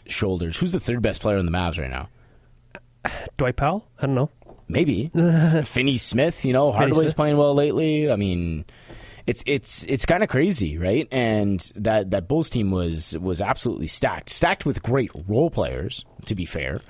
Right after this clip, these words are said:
Speaker 2: Oh, yeah.
Speaker 1: But, uh, Lu-, Luka's just killing the league. He's, he's completely killing the league right now.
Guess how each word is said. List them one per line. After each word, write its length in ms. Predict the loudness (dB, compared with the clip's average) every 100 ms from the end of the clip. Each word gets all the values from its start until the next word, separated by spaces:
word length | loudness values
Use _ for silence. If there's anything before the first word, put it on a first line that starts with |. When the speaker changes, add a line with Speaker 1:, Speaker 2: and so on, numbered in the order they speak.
| -4 0
Speaker 2:
Oh, 100 | 2
yeah. 220 | 0 -10 -10 0
Speaker 1:
But, 280 | 0 2 2
uh, 440 | 4 4 2 0 -4 _ _ _ -20 -20 -20 _ _
Lu-, 320 | -2 2 2 2
Luka's 380 | 0 0 0 0
just 360 | 0 -2 -4 -10 _ -6 -6 -10 _ -20 -8
killing 360 | 0 2 4 4
the 80 | 2
league. 420 | 2 0 -4 -14
He's, 360 | -8 -2 -2 -2
he's 280 | -2 -4 -2
completely 640 | -4 -4 -2 -2 0 -2
killing 280 | 0 0 0
the 80 | 0
league 240 | 0 2
right 200 | 2 2
now. 320 | 0 0 -4